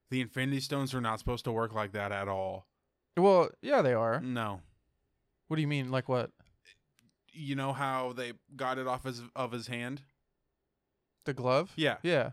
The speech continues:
Speaker 1: Yeah. It, it wouldn't have mattered if they got it twenty feet away from him. He would have just thought and it would have been back on his hand because he had put it on. If they cut off his hand, it wouldn't have done anything. He just would have thought and his hand would have been back on. Okay, the s-,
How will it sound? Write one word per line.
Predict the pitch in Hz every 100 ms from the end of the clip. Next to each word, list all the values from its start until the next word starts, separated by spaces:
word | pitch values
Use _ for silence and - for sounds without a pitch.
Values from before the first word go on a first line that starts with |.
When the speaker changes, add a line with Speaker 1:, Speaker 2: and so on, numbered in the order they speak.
| -
Speaker 1:
Yeah. | 139 131 101
It, | - 131 -
it | 147 143
wouldn't | 147 -
have | 147
mattered | 131 120 113 101 92
if | 117
they | 120
got | 113 113 113
it | 113
twenty | - 120 113
feet | 120 110
away | 110
from | 107 107
him. | 98
He | 101
would | 110 107
have | 104
just | 110 - _
thought | 123 107
and | -
it | 107
would | 104
have | 104
been |
back | 101 101 104
on |
his | 101 95
hand | 104 98 92
because | 98 104 92 -
he | 107 107 95
had | 101 95
put | 104
it | 95
on. | 101 80 80 - - _
If | 107 -
they | 120
cut | 123
off | 127 127
his | 117 104
hand, | 110 95
it | 90
wouldn't | 95 104
have | 117
done | 135
anything. | 123 107 110 98
He | 101
just | 95 -
would | 98
have | 101
thought | - 120 95
and | -
his | 98
hand | - 98
would | 98
have | 101
been | 104
back | 101 98
on. | 113 101 85 101 _ _ _ _ _ _ _ _
Okay, | 117 - 113
the | 110
s-, | 110